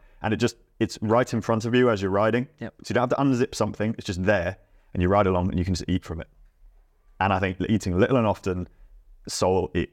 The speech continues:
Speaker 1: works wonders on a trip like that, because you, when you're in a new place, you're thinking about navigating, you're looking at the cool stuff, you're meeting people, and having convenient food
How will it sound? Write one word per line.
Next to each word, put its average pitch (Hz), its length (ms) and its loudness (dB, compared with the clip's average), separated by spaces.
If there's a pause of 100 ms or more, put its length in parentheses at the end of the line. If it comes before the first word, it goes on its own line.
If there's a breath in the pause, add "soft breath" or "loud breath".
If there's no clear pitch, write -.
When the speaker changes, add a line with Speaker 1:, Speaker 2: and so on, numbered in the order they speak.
Speaker 1:
works 104 340 2
wonders 85 380 0
on 90 120 -4
a 85 60 -2
trip - 220 -4
like 78 140 0
that, - 120 -4
because 95 260 -2 (140)
you, 113 180 0
when 107 140 2
you're 104 80 2
in 101 80 2
a - 20 2
new 117 220 4
place, 101 320 2
you're 98 80 -2
thinking 95 220 -2
about 107 100 -4
navigating, 98 600 -2
you're 95 100 -2
looking 110 220 -2
at - 80 -6
the 104 40 -10
cool 107 220 0
stuff, 98 400 0
you're 98 60 0
meeting 101 340 0
people, 98 420 0 (280 soft breath)
and 92 100 -4
having 101 420 0
convenient 104 560 2
food 87 320 -2